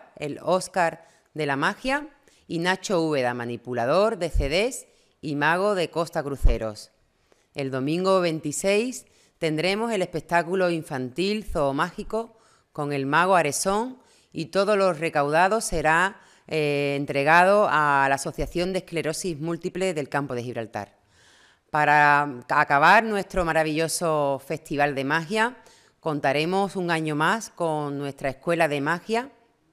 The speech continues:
que recorrerá todas las barriadas de San Roque para que los alumnos de tercero de primaria de todos los centros educativos del municipio puedan disfrutar de,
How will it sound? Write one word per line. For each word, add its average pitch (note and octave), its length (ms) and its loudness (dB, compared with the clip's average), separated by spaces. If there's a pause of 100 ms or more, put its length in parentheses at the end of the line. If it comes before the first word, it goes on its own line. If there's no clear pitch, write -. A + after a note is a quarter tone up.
(360)
que F3 140 -4
recorrerá D3+ 720 2 (480)
todas G3 240 4
las F3 160 4
barriadas D3+ 580 2
de D3 100 0
San C#3 260 -4
Roque F3 500 -2 (360)
para D#3+ 260 4
que D#3+ 100 -4
los D3 140 0
alumnos F3 300 0
de G3+ 100 0
tercero F#3 360 -2
de E3+ 140 -2
primaria D#3+ 540 -2
de D3+ 120 -2
todos D#3+ 260 -2
los C#3+ 340 -4 (340)
centros F#3 420 -2
educativos C#3+ 800 -4
del C3 280 -4
municipio C3+ 640 0
puedan D3+ 320 0
disfrutar C#3 520 -2
de, B2 400 -4